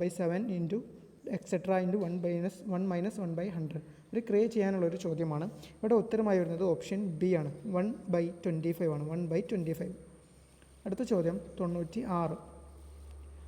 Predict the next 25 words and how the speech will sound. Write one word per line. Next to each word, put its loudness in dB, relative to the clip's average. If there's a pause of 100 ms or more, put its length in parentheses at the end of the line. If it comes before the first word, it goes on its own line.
(180)
Pointing 4 (220)
to, 2 (360)
pointing 2 (180)
to 0
a 6 (140)
man, 0 (340)
Deepika 4 (120)
said, 4 (400)
"His 6 (140)
son 4 (140)
is -2 (100)
the 4
brother 2
of -6 (120)
my 2 (120)
daughter, -2 (480)
daughter's 2
mother. 0 (500)
How 4 (160)
is -2 (140)
Deepika 2 (220)
related 0 (140)
to 0
the 0
man?" -2